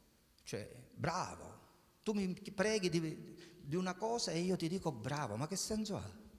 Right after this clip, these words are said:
Cioè, bravo, complimenti. Anche qui è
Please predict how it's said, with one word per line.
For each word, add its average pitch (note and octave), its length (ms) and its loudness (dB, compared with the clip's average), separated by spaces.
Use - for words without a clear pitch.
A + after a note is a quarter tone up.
Cioè, - 180 -2
bravo, B2 440 2
complimenti. B2+ 760 -2
Anche G3+ 300 6
qui G#3+ 260 2
è G2+ 100 2